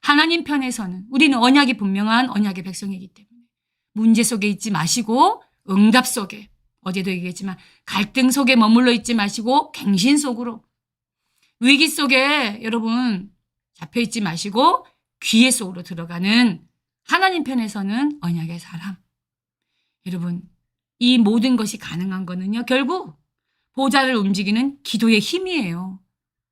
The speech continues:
보좌의, 보좌를 움직이면서 보좌의 그 능력, 이거 있으면요. 기도로 세계를 움직일 수 있어요.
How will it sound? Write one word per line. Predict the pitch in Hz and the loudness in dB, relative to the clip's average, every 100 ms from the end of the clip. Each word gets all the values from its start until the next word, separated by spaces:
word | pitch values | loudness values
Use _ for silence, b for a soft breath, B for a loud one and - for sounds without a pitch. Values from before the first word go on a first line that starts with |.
| _ _ _ | _ _ _
보좌의, | - 240 254 269 269 269 277 285 202 | 0 4 4 4 2 2 0 0 -4
보좌를 | - 214 233 285 277 285 294 | -4 -2 2 4 2 0 0
움직이면서 | 233 220 214 220 220 220 226 | 0 0 0 -2 -2 -2 -6
보좌의 | - 214 226 269 269 | -6 -4 0 2 2
그 | 262 262 | 0 0
능력, | 226 277 302 285 - _ _ _ _ | 4 6 6 4 2 _ _ _ _
이거 | - 294 311 | 0 2 2
있으면요. | 240 - 214 185 190 196 b b - | -2 -2 -4 -4 -4 -6 b b -2
기도로 | 240 233 220 | 0 2 0
세계를 | 214 - 277 262 | -2 -2 -2 0
움직일 | 226 165 170 160 | -2 -4 -8 -12
수 | - | -14
있어요. | 202 - - | -16 -18 -20